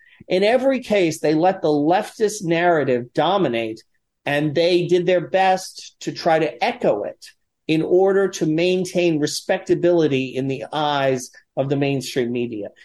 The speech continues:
in order to keep on the same side as the deep state and the big money. And I think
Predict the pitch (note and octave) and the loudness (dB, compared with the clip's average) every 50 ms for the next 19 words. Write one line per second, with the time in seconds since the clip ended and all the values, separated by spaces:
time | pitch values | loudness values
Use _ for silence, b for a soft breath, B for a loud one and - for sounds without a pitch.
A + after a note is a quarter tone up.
0 | b b _ - C#3 C#3+ D3+ E3 F3+ E3+ E3+ E3 D#3+ D#3 D#3+ - - G#3+ G3 G3 | b b _ -2 0 2 2 2 4 4 4 2 2 -2 -4 -6 -6 -6 -4 0
1 | G3 F3+ F3+ F3 E3 - - F3+ E3+ E3 D#3 D3 - F3+ D#3+ E3 E3 D#3 D3 C#3+ | 0 0 2 2 0 0 0 0 2 2 0 0 0 2 2 4 4 4 2 2
2 | C3+ C3 - - C#3 C3+ B2 D3+ D#3 D#3+ D#3 - - - - - D#3 C#3+ C#3 C#3 | 0 0 -2 -4 -4 -4 -2 -4 -4 -4 -4 -6 -10 -12 -6 -2 -2 0 2 2
3 | C#3+ C#3+ C#3 C#3+ - _ _ _ _ - C3 C3+ B2+ B2+ B2+ C3 D3 C3+ B2 A#2 | 0 0 -2 -6 -10 _ _ _ _ -6 -4 -2 -2 -2 -2 0 -2 -2 -2 -2
4 | B2 C3 B2+ A#2 G#2 G2 F#2+ - b b b b b b _ - D3 D3 C#3+ E3 | -4 -4 -4 -4 -4 -8 -12 -18 b b b b b b _ -4 -2 -2 -2 -2
5 | G#3 C4 B3 - - F3 D#3 D3 D#3+ F3+ - - - - | -2 -2 -4 -4 -2 -2 -2 -2 -2 -4 -8 -10 -16 -20